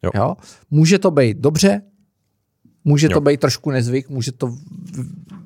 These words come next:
Speaker 2: trošku změnit i postoj prezidenta. Jo?
Speaker 1: Souhlas.
Speaker 2: Takže to uvidíme teprve. Tak.
Speaker 1: Super. Eh, navrhuji, pojďme, už jsme na padesáti minutách, eh, <laughs> jsme hodinu opět nestihneme, ale pojďme na otázky, protože tam
Speaker 2: Pojďme.
Speaker 1: to je spousta témat.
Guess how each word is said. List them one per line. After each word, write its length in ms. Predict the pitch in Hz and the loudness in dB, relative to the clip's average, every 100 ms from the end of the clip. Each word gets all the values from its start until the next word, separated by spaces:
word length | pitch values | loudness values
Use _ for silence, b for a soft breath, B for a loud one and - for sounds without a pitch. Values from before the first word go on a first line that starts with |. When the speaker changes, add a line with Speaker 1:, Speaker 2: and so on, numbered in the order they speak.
| - _ _ | -20 _ _
Speaker 2:
trošku 320 | 160 139 - 143 | 0 0 0 -2
změnit 300 | 139 139 135 | -2 -4 -6
i 80 | 120 | -10
postoj 320 | 123 - 127 | -8 -4 -4
prezidenta. 580 | 120 98 101 104 - - _ b b | -2 -4 -6 -12 -14 -20 _ b b
Jo? 200 | 110 101 | -2 -2
Speaker 1:
Souhlas. 440 | - 92 87 - - - | -2 -4 -4 -10 -10 -4
Speaker 2:
Takže 600 | 110 110 127 127 127 123 - | -2 2 2 2 2 -4 -4
to 160 | 139 | -4
uvidíme 400 | 123 107 98 - - | -4 -6 -8 -12 -20
teprve. 300 | - - - _ _ _ | -20 -20 -20 _ _ _
Tak. 260 | - 82 _ _ _ _ _ _ _ | -4 -4 _ _ _ _ _ _ _
Speaker 1:
Super. 540 | - 143 123 90 85 80 | -10 -4 0 0 -2 -8
Eh, 280 | 110 98 98 | -2 0 0
navrhuji, 380 | 104 120 143 156 - - | 0 2 4 2 0 -4
pojďme, 520 | 127 - 143 120 104 | -2 -2 -2 -2 -2
už 100 | 104 | -6
jsme 120 | - 123 | -8 -6
na 80 | |
padesáti 440 | 117 123 120 127 120 | -4 -4 -2 -4 -4
minutách, 680 | 117 107 92 87 110 _ 110 95 95 95 107 | -4 -2 0 -2 -6 _ 0 0 0 -2 -2
eh, 60 | |
<laughs> 0 | |
jsme 200 | 104 117 | -4 -2
hodinu 300 | 110 110 135 | -2 0 0
opět 240 | 120 127 123 | 0 0 -2
nestihneme, 380 | 113 123 123 107 | -4 -4 -4 -2
ale 120 | 117 | -2
pojďme 260 | 120 120 | -2 -2
na 80 | 127 | 0
otázky, 540 | 110 98 80 - 78 69 | 0 0 -2 -4 -10 -12
protože 160 | - 92 | -12 -2
tam 80 | 110 | 0
Speaker 2:
Pojďme. 100 | 101 | 2
Speaker 1:
to 60 | |
je 80 | 123 | 0
spousta 400 | 120 120 110 123 | 0 -4 -4 -4
témat. 460 | 104 101 107 117 | -2 -2 -2 -4